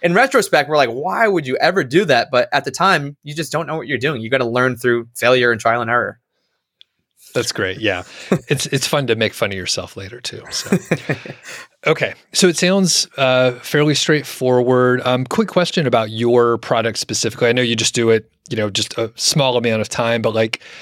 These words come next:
Speaker 2: how many products do you have? Are they all sort of interrelated? Is there any cohesive piece to those products, like, with your store?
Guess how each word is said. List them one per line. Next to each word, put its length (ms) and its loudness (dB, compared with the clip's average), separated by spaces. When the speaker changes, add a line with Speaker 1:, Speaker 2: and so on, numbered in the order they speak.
Speaker 2:
how 100 0
many 160 2
products 480 0
do 80 -6
you 100 -4
have? 440 0
Are 80 0
they 140 4
all 180 4
sort 240 0
of 100 2
interrelated? 960 2
Is 100 -2
there 120 4
any 380 0
cohesive 920 0
piece 640 -2
to 160 -2
those 220 2
products, 640 0
like, 200 -2
with 180 0
your 140 0
store? 580 -4